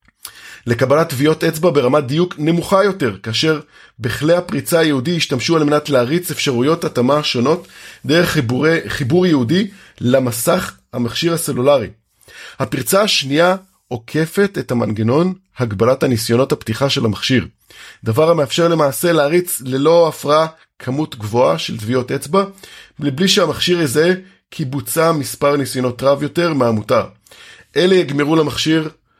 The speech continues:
יגרמו למכשיר להינעל. מתקפות מהסוג הזה נבדקו על מול עשרה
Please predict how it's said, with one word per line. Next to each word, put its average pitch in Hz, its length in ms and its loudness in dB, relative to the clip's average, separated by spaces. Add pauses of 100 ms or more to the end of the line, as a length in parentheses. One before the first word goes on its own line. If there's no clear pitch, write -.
(140)
יגרמו 135 420 0
למכשיר 151 420 0
להינעל. 110 440 2 (800)
מתקפות 180 560 -2
מהסוג 165 440 2
הזה 151 240 2
נבדקו 143 440 0
על 147 60 4
מול 151 360 2
עשרה 127 580 -2